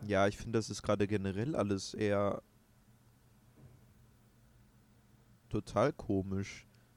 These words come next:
Wie auch die Dementoren gerade aufge-, äh, aufgetreten sind. Die kam, der eine kam so von oben, aber da war überhaupt keine, ich finde, da ist gerade überhaupt keine Spannung.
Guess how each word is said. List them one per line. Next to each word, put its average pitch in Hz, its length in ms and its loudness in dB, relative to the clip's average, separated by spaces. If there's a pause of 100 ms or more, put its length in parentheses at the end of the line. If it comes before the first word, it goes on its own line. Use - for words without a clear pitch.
(180)
Wie 113 100 6
auch 110 100 4
die 113 160 -2
Dementoren 107 640 2
gerade 101 260 4
aufge-, 117 380 0 (280)
äh, 113 360 4 (2750)
aufgetreten 131 840 0
sind. 127 480 -6 (340)
Die - 60 -16
kam, 113 320 0
der 113 140 0 (100)
eine 107 180 0
kam 110 220 2
so 110 100 0
von 107 240 2
oben, 123 380 0
aber 104 180 2
da 101 160 4
war 107 80 6
überhaupt 104 320 2
keine, 104 480 -2 (4000)
ich - 80 -14
finde, 110 160 -2
da 104 40 2
ist - 100 -4
gerade 110 180 0
überhaupt 107 220 0
keine 98 220 -2
Spannung. 107 600 -2